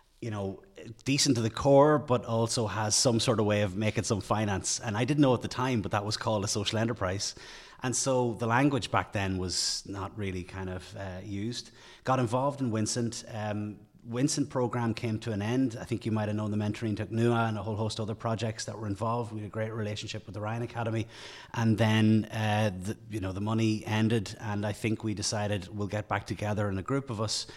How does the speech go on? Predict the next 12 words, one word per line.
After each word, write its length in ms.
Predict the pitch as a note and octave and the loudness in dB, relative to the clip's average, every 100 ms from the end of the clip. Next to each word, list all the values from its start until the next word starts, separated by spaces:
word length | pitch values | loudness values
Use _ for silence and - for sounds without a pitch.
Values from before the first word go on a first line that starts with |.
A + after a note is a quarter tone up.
| - - | -20 -10
decided 560 | - - G#2 G#2+ G#2+ F#2 - | -4 -2 -2 -2 -2 -4 -6
that, 400 | G#2 G2+ G2 - - | -6 -6 -6 -8 -6
uh, 100 | G2+ G2+ G2+ | -4 -4 -4
it 100 | G2 | -6
was 140 | G2 | -4
worthwhile 640 | G#2 G#2 A2+ G#2+ G#2+ G#2 - - - _ | -6 -4 -4 -2 -2 -4 -6 -16 -20 _
doing. 420 | A#2+ B2 B2+ C#3 - | 4 6 6 6 2
Um, 300 | A2 G#2 G#2 | -4 -2 -2
some 440 | - A2+ G#2+ G#2+ G2 | -2 0 -2 -2 -6
of, 0 | |
uh, 220 | G#2+ G2+ | -8 -6
my 300 | G#2 G2+ G2+ | -6 -6 -6